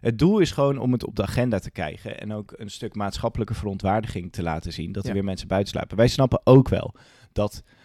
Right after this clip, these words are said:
Speaker 1: eh, er geen simpele oplossingen zijn voor dit probleem. Wij snappen ook wel dat je eventueel misschien een gesprek moet hebben over instroom.
Speaker 2: Ja.
Speaker 1: Ehm, maar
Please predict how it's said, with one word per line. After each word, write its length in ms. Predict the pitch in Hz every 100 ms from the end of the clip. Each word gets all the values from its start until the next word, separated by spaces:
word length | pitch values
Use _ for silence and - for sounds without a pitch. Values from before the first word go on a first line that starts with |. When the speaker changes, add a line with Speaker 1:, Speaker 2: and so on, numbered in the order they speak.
| _ _
Speaker 1:
eh, 320 | - 92 92 92
er 260 | - 120
geen 160 | - 107
simpele 300 | 117 101 95
oplossingen 460 | 92 - 101 92
zijn 200 | 92 -
voor 100 | -
dit 140 | - 101
probleem. 340 | - - - -
Wij 100 | 104
snappen 380 | - 117 - -
ook 240 | 123 123
wel 260 | 104 90 -
dat 200 | 101 -
je 140 | 98 - _ _
eventueel 540 | - 120 - 107 101 92
misschien 480 | - 139 - 98 101 _ _ _ _ _
een 120 | - 131
gesprek 380 | - - 104 117
moet 220 | 156 -
hebben 280 | 113 101 -
over 440 | 107 101 92 -
instroom. 540 | - 92 - 82 107 147 _ _ _ _
Speaker 2:
Ja. 540 | _ - 95 92 92 90
Speaker 1:
Ehm, 180 | 87 90 107 _ _ - _
maar 460 | 95 98 80 60